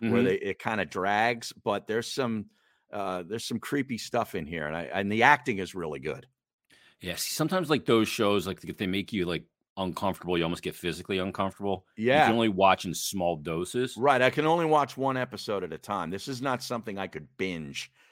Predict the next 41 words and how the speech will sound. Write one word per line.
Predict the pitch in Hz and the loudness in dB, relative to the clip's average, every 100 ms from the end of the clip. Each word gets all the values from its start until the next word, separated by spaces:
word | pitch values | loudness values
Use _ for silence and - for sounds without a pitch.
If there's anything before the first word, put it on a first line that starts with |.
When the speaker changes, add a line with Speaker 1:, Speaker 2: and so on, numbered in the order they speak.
| _ | _
Speaker 1:
you | 98 95 | -4 0
Speaker 2:
Yeah. | 87 | 0
Speaker 1:
know, | 85 | 0
and | 87 82 | -2 -4
take | - 104 | -2 0
out | 98 90 - | 0 -2 -2
three | 92 92 | -4 -4
or | 76 | -4
four | - 98 82 69 | -6 -6 -6 -6
at | |
once. | 85 85 65 - - _ _ _ _ - | -8 -8 -10 -14 -18 _ _ _ _ 2
Speaker 2:
Um, | 101 101 98 - _ _ _ | 8 8 8 0 _ _ _
there, | 110 117 113 | 0 0 4
there's | 110 110 | 4 4
a | 104 | 2
documentary | 80 107 - 113 98 101 98 | 6 6 6 2 2 2 2
that's | 82 80 | 0 0
on | 82 80 | -2 -2
Netflix | 78 - 82 | -4 -6 -8
called | - 82 | -6 -6
The | 80 - | -6 -4
Alpinist. | 82 - 117 131 - - - _ _ _ _ _ - | -2 0 0 -2 -4 -10 -16 _ _ _ _ _ -8
Speaker 1:
Oh, | 104 135 110 | -4 -2 0
yeah, | 127 123 | 0 0
I've | 82 | -2
seen, | - 131 131 113 - - | -4 -4 -4 -6 -12 -10
uh, | 90 85 - _ _ _ _ _ | -8 -8 -10 _ _ _ _ _
promos | - 131 113 78 - | -4 -2 -2 -4 -6
for | - | -10
that. | 65 60 _ _ _ - | -8 -10 _ _ _ -8
Speaker 2:
So | - 127 117 - | 2 4 4 2
an, | 117 120 | 2 2
an | - 113 | 6 10
alpinist | 156 160 120 101 | 10 8 0 2
is | 107 85 | 0 2
a, | 95 87 - | 2 2 0
a | 95 | 4
mountain | 101 104 85 | 6 4 0
climber | 92 80 78 78 | -2 -2 -2 -2
that | 80 85 - | -2 -4 -2
climbs, | - 90 87 85 82 78 - | 2 4 4 2 0 -4 -12